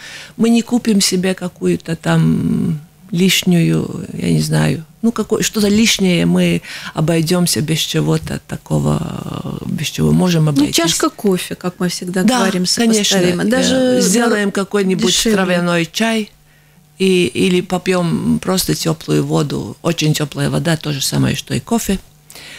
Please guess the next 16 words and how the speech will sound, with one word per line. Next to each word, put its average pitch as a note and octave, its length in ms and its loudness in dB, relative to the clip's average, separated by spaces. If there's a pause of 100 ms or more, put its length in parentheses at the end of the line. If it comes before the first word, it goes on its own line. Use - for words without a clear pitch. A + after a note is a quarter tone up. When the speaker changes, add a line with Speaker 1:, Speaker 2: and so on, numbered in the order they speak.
Speaker 1:
<laughs> - 680 -10
иногда. E3+ 580 2 (500)
И F#3 140 4
поможем F3+ 800 0
людям, - 480 -4
которым - 480 -4 (140)
это - 240 -8
нужно, - 560 -2
кот-, - 560 -16
у, - 280 -2
которые D#3 640 0 (220)
держатся E3 640 -2
за D3+ 280 0
жи-, C#3 260 -2
жизнь, E3+ 560 2
которые D#3+ 720 -2